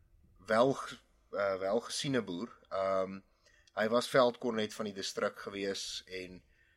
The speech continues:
ehm, hy het nogal redelike gro-, groot invloed gehad op sy omgewing en hy was, hy was baie geliefd gewees. Ehm, en hy was ook, maar soos meeste van die mense, redelik ongelukkig met die hantering van die oosgrenskwessie,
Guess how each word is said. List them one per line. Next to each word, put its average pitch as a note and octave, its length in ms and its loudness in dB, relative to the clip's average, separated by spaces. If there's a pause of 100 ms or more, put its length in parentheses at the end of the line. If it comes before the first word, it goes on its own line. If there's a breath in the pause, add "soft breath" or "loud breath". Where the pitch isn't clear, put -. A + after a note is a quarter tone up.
(320)
ehm, G#2 340 2
hy A2 100 0
het C#3 80 2
nogal E3+ 200 2
redelike F#3+ 300 4
gro-, G3+ 360 -2
groot F#3+ 320 6
invloed E3 380 2
gehad G#2+ 420 4
op - 320 -6
sy A#2 100 -4
omgewing G#2+ 440 -2
en C#3 80 -2
hy C#3+ 100 4
was, D3+ 220 2
hy A#2+ 140 6
was C3 160 -2
baie B2 220 10
geliefd D3+ 380 0
gewees. F2 460 -8 (800 soft breath)
Ehm, B2+ 520 10 (1300)
en D#3 460 4 (480)
hy C#3 180 10
was G3+ 200 6
ook, G3+ 360 8
maar C3+ 200 6
soos C#3 140 -4
meeste A2+ 400 2
van A2 120 -2
die G#2 60 -4
mense, G2+ 340 -4
redelik G#2+ 320 -4
ongelukkig G#2+ 540 -4
met G#2 140 -4
die A2 120 0
hantering G#2 580 0 (420 soft breath)
van A#2 140 2
die G#2+ 120 -6
oosgrenskwessie, F#2+ 1160 -6